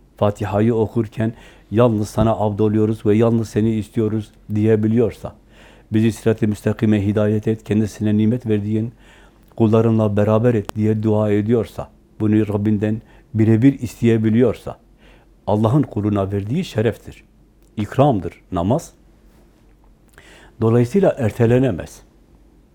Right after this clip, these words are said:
Yani "daha sonra kılarım" deyip kazaya bırakılamaz. Onun için ne diyoruz? Namazın kazası olmaz. Orucun kazası olur.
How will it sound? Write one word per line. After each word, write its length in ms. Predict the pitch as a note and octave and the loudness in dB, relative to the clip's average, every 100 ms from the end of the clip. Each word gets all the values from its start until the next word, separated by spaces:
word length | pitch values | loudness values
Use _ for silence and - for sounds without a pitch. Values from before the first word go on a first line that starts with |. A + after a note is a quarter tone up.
| _ _ _ _ _ _ _ _ _ _ _ - | _ _ _ _ _ _ _ _ _ _ _ -4
Yani 240 | A#2 A2+ | 0 2
"daha 160 | G#2+ C3+ | 4 2
sonra 440 | - A#2 G#2+ A2+ | 2 2 2 0
kılarım" 420 | - B2 A#2+ C3+ D3 - | 2 4 4 2 -6 -6
deyip 360 | G#2+ A#2+ F3 - | 0 0 0 0
kazaya 400 | A2+ A2+ E3 C3+ | 0 2 2 0
bırakılamaz. 600 | A2+ G#2 B2+ F#2+ E2 - _ | -2 -2 -4 -4 -6 -12 _
Onun 240 | - C3 A#2 | -2 0 0
için 220 | - G2 | -2 -4
ne 140 | A#2+ | -2
diyoruz? 220 | A#2 A#2+ D#3 - - - | 0 -2 -4 -16 -20 -6
Namazın 400 | G#2+ G#2 G#2 B2+ | -2 0 0 -2
kazası 460 | - G2 G#2 - G3+ | -4 -4 -4 -4 -2
olmaz. 460 | F#2+ G2+ F#2+ - _ _ _ - | -2 -4 -6 -10 _ _ _ -2
Orucun 320 | G#2+ A#2 A2 | 2 2 2
kazası 460 | G#2 G#2 G2+ F2 G2+ | 0 -2 -2 -6 -4
olur. 240 | G2+ D3+ | 0 0